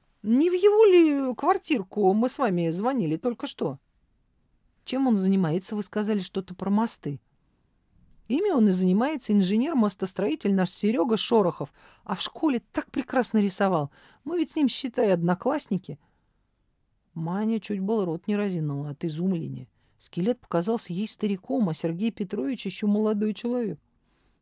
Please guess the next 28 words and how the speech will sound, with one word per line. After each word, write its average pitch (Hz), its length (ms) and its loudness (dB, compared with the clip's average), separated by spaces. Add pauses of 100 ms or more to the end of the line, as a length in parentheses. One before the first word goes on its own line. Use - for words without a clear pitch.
"Да-да, 185 540 4
не 175 140 2
удивляйтесь, 285 800 2
мадам. 240 420 2 (340)
Павлин 247 380 6
Мордвинов 233 640 4
растратил 269 640 2
свою 147 260 -4
жизнь, 139 260 -10 (200)
профукал, 202 600 2 (180)
прожёг". 196 580 0 (520)
И 180 100 -8
тут 233 240 -6
он 170 200 0
чиркнул - 420 -6
спичкой, - 460 -8
прикуривая 160 540 -4
папиросу. 147 560 -8 (380)
"Вот - 200 -8
так. - 320 4 (560)
А 202 120 2
Серёга 339 420 4
Шорохов 359 500 0
не 339 140 -2
профукал, 277 640 0
он 254 240 6
ещё 269 500 0
живёт. 262 380 -2